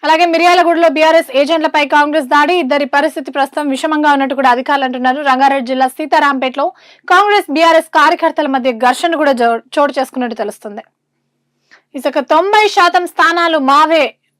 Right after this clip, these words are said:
ప్రతిపక్షాల ఆరోపణలు ప్రజలు నమ్మలేదు అంటూ కూడా టీపీసీసీ అధ్యక్షుడు మహేష్ కుమార్ గౌడ్ చేసిన వ్యాఖ్యలు ఇవి. ఓటమి భయంతోనే రేవంత్ దౌర్జన్యాలు. So, గులాబీ సైనికులది పోరాటం, పోరాట స్ఫూర్తి అంటూ కూడా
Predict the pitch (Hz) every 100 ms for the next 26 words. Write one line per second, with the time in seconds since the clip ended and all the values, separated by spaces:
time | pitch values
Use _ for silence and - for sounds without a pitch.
0 | - 262 262 311 302 320 294 262 247 302
1 | 311 294 330 359 277 311 302 247 247 294
2 | 320 285 269 254 262 262 302 - _ -
3 | _ - 415 427 415 381 349 330 254 294
4 | - 320 285 269 311 - 294 285 269 254
5 | 262 262 254 220 240 262 240 302 359 _
6 | _ - 359 427 427 381 330 370 370 339
7 | 339 330 294 330 311 240 277 294 339 294
8 | 262 214 214 247 226 247 277 262 277 -
9 | 285 311 311 294 254 233 269 302 302 294
10 | 240 - _ - 285 320 302 285 - 311
11 | 359 359 311 302 285 320